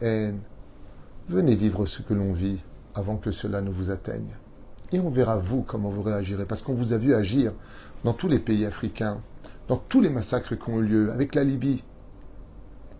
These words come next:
Vous n'avez pas pris de gants pour attaquer, alors que vous n'étiez même pas concerné par le conflit.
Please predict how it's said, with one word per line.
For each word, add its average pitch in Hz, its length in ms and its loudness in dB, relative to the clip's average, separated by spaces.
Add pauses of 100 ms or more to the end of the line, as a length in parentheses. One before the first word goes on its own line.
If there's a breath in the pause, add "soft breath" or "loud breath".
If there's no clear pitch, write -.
(160)
Vous 110 160 0
n'avez 101 200 2
pas 104 180 -2
pris - 160 -4
de 101 100 2
gants 110 240 0
pour 101 220 -6
attaquer, 101 420 -4 (640)
alors 110 220 2
que - 100 -4
vous 104 120 2
n'étiez 107 280 0
même 101 160 0
pas 104 180 -6
concerné - 560 -4
par 101 160 -6
le 104 60 -6
conflit. - 460 -10